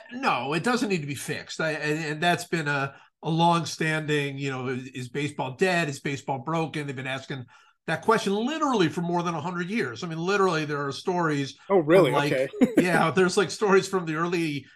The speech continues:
Speaker 1: nineteen hundreds about, like, baseball's dead, you know, in nineteen oh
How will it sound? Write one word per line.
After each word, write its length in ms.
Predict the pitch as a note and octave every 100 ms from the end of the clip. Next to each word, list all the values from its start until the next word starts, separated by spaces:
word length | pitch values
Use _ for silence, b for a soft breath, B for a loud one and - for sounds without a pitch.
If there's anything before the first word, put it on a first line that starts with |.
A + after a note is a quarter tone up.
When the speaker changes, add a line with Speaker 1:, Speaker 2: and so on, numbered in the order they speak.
| B
Speaker 1:
nineteen 340 | E3 F3+ D3 E3
hundreds 500 | E3+ G#3 E3+ C3+ C3+
about, 200 | C#3+ C3+
like, 160 | C3
baseball's 480 | D#3+ F#3 F#3+ F3+ E3
dead, 320 | D3 B2+ G2 A2+
you 120 | D3
know, 80 | C3
in 160 | -
nineteen 340 | B4 D3 - -
oh 140 | -